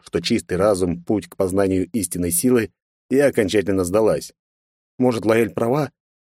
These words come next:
и дело в том, что ему в прошлой стычке с демонами досталось больше остальных?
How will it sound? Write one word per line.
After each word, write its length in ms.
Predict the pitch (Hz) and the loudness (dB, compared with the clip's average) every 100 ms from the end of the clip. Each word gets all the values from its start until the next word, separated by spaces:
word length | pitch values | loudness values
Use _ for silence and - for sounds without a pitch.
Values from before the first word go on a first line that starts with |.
| 104 | -4
и 60 | |
дело 260 | 90 101 90 | 2 2 2
в 60 | - | 0
том, 240 | 120 95 | -2 -2
что 160 | - 95 | -2 -2
ему 180 | 98 | 0
в 60 | 90 | 0
прошлой 300 | 104 95 95 | -2 0 -2
стычке 360 | 87 113 - 90 | 0 -2 -2 -4
с 60 | |
демонами 420 | 90 104 95 92 | -2 0 0 -2
досталось 460 | 90 92 - 104 92 | 0 -2 0 0 2
больше 240 | 90 90 | 0 0
остальных? 520 | 90 85 107 151 139 | -2 0 0 0 -2